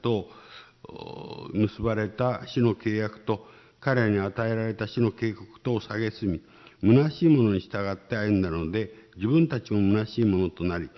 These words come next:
主が習ってはならないと命じた周囲の異邦人に倣って歩んだ。神様を侮ってですね、主の警告と、お、契約と、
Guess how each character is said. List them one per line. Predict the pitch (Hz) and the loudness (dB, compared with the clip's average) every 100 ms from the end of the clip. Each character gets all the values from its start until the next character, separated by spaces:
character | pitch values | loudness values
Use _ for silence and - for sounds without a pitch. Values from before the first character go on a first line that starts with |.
| - - - _ | -20 -20 -20 _
主 | - 135 | -4 0
が | 120 | 2
習 | 110 127 | 2 2
っ | 131 | 0
て | - | -4
は | 107 | 0
な | 104 | 2
ら | 117 | 4
な | 123 107 | 2 0
い | |
と | 95 98 | -2 -2
命 | 92 95 | 0 0
じ | 85 | -2
た | 98 | -8
周 | - 120 107 | -6 -2 0
囲 | |
の | 92 | 0
異 | 92 | -2
邦 | 92 165 147 | -2 -4 -2
人 | 123 113 | 2 2
に | |
倣 | 104 107 | 2 -2
っ | 110 - _ - | -6 -12 _ -10
て | 147 135 _ | -8 -10 _
歩 | - 82 | -14 -12
ん | |
だ。 | - - - _ _ _ - - _ _ _ - 78 | -14 -18 -20 _ _ _ -20 -20 _ _ _ -16 -4
神 | 143 139 | 2 2
様 | 127 113 107 | 4 2 2
を | 107 - | -4 -2
侮 | 120 151 160 170 | 0 2 2 0
っ | 160 | -2
て | - | -6
で | 80 80 | -8 -10
す | - | -6
ね、 | 107 123 - - _ _ _ _ _ _ _ _ _ _ - - - - | 0 0 -2 -16 _ _ _ _ _ _ _ _ _ _ -20 -20 -20 -20
主 | - - | -6 2
の | 131 117 | 4 4
警 | - 127 | 0 0
告 | 123 - - - | 0 -8 -20 -10
と、 | 127 | -6
お、 | 117 90 101 98 92 85 82 73 - 50 50 - | -4 -4 -4 -4 -4 -6 -8 -12 -16 -18 -18 -16
契 | - 135 | -4 -2
約 | 120 117 - | -2 -4 -8
と、 | - 117 - | -4 -4 -4